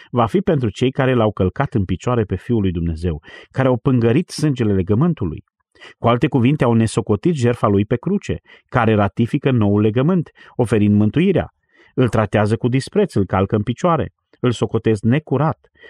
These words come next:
Acest lucru va aduce pentru ei iadul cel mai fierbinte. Ca să spunem așa, cineva care trăiește într-o parte a lumii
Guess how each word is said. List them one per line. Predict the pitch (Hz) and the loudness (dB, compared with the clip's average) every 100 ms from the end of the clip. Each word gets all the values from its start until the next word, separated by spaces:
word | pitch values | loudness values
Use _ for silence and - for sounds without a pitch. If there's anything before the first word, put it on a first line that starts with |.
| - | -6
Acest | 107 170 196 | -2 0 0
lucru | 175 180 | 0 0
va | 120 107 | 2 2
aduce | 104 120 214 127 | 2 0 0 0
pentru | 110 98 95 | -2 0 0
ei | 127 | 2
iadul | 123 98 110 | 2 0 -2
cel | - 95 | -2 0
mai | 85 | 0
fierbinte. | - 110 151 131 - - _ _ _ _ _ _ _ _ - _ | -2 -2 -2 -4 -6 -14 _ _ _ _ _ _ _ _ -20 _
Ca | 196 | -4
să | 190 | -2
spunem | 180 - 247 190 | -4 0 2 2
așa, | 156 120 | 0 -2
cineva | - 123 110 135 | 0 0 0 0
care | - 143 | 0 -2
trăiește | - 120 147 - | 0 0 0 -2
într-o | 110 107 | -2 -2
parte | - 131 127 | -2 -2 0
a | 107 | 0
lumii | 139 110 87 | 2 0 -2